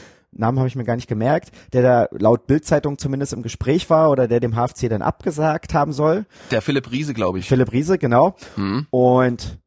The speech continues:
Speaker 1: ja, das, äh, verleitet mich jetzt schon zu der Frage, es wurden auffällig oft Dynamo-Spieler gehandelt, sind ja umgekehrt auch ein paar Spieler von Dynamo, äh, von Halle zu Dynamo gewechselt und es wurden auffällig oft Aue-Spieler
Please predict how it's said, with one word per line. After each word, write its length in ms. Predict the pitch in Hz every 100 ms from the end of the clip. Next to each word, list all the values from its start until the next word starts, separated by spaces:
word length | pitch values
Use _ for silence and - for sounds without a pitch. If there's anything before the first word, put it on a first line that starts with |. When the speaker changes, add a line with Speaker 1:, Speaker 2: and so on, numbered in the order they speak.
| _ _ _ _ -
Speaker 1:
ja, 180 | 123 131
das, 340 | 131 - -
äh, 320 | 135 123 120 -
verleitet 480 | - 131 117 156 -
mich 120 | 147
jetzt 180 | 127 -
schon 280 | 123 147 202
zu 120 | 208
der 120 | 175
Frage, 560 | - - 143 160 165 147
es 200 | - -
wurden 420 | 131 139 135 95
auffällig 540 | 90 135 151 139 135
oft 580 | - 127 - - - -
Dynamo-Spieler 1000 | 110 - 101 185 202 214 - - 180 185
gehandelt, 460 | 180 165 170 180 170
sind 140 | 151
ja 80 | 135
umgekehrt 440 | 117 147 - 147 -
auch 100 | 127
ein 120 | 131
paar 260 | - 120
Spieler 360 | 135 - 123 123
von 260 | - 113 104
Dynamo, 680 | 107 98 98 110 107 110 - _ _ _
äh, 140 | 113 104
von 260 | - 104
Halle 220 | 113 123 - _ _
zu 140 | 110
Dynamo 420 | 95 92 101 147
gewechselt 480 | 175 - - 190 185 - - -
und 100 | 127
es 120 | -
wurden 160 | 131
auffällig 720 | - 143 - - 143 131 127 -
oft 420 | 107 120 - - - _ _ _ 113
Aue-Spieler 800 | 139 127 - - 107 95 92